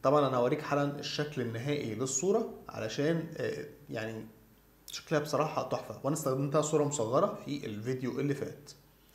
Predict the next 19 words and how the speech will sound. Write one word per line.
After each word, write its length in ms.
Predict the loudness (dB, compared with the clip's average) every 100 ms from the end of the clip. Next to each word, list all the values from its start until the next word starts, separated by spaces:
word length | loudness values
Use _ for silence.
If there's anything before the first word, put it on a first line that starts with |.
| -20 -20 -20 -20 2
تقدر 220 | 10 10
بقى 140 | 10
تعدل 320 | 8 8 6 2
في 120 | 6
اي 160 | 6
حاجة 320 | 6 4 4 2
انت 120 | 2
عايزها 440 | 2 2 2 2
وتكتب 420 | 2 0 -4 -4 -2
اي 200 | 0 0
حاجة 240 | 2 0 0
في 120 | -4
الفيديو 680 | -6 -2 -2 -2 0 -2 -2 -2
او 220 | 0 0
ال-، 300 | -2 -2 -2
اي 180 | -2 -2
حاجة 180 | 0 -2
انت 120 | -2
عايزها، 340 | -6 -6 -10